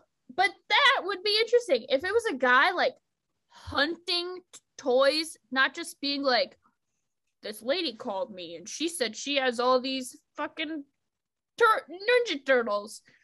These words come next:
That's totally different than being like,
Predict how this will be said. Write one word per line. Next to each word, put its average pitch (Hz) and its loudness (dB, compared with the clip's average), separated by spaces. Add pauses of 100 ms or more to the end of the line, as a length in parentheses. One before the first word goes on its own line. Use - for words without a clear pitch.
(460)
That's 285 0 (120)
totally 277 -2
different 262 -6
than 240 -2
being 233 -6
like, 214 -4